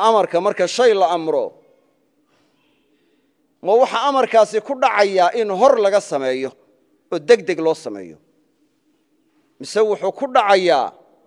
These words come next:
ee, taraakhi baa lagu samayn karaayoo dib baa loo dhigi karaa? Haddii lagu yahay, "Waxaa samee," waa waajibe. Ma inaad markiiba ku kacdaabaa?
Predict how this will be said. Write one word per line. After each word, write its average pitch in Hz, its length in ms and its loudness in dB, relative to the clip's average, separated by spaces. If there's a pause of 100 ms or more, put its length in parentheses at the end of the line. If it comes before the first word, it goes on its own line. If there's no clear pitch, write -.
(880)
ee, 202 600 4
taraakhi 214 580 0
baa 214 160 2
lagu 202 260 -2
samayn 214 420 -6
karaayoo 208 680 0
dib 220 260 -10
baa 202 160 2
loo 190 160 2
dhigi 165 240 -8
karaa? 135 300 -6 (2500)
Haddii 131 160 -10
lagu 202 140 -2
yahay, 202 160 4
"Waxaa 208 240 0
samee," 202 380 0 (680)
waa 180 100 2
waajibe. 180 460 0 (1080)
Ma 190 120 -4
inaad 226 180 0
markiiba 269 400 -2
ku 277 120 -6
kacdaabaa? 185 580 4